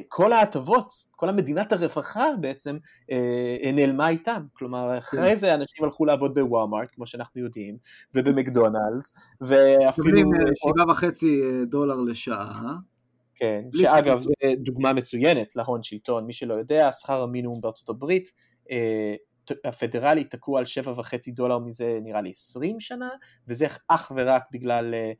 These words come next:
Speaker 1: אה, הלוביסטים שציינת מקודם.
Speaker 2: כן.
Speaker 1: אם רק לפי אינפלציה, אני חושב שהשכר מינימום היה צריך להיות כבר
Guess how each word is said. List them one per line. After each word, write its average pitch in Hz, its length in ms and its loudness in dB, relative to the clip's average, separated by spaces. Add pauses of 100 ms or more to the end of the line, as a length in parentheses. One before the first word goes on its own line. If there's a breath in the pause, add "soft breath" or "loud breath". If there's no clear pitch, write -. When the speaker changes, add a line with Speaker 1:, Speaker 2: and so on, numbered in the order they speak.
(320)
Speaker 1:
אה, 117 120 -2
הלוביסטים 120 560 -4
שציינת 117 500 -10
מקודם. 180 580 -4 (140)
Speaker 2:
כן. 120 140 -4
Speaker 1:
אם 170 180 -2 (180)
רק 190 220 2
לפי 175 200 -4
אינפלציה, 156 840 0
אני 139 120 -8
חושב 143 200 -14
שהשכר 139 500 -2
מינימום 139 260 -4
היה 131 120 -2
צריך - 220 -16
להיות 135 220 -10
כבר 127 220 -4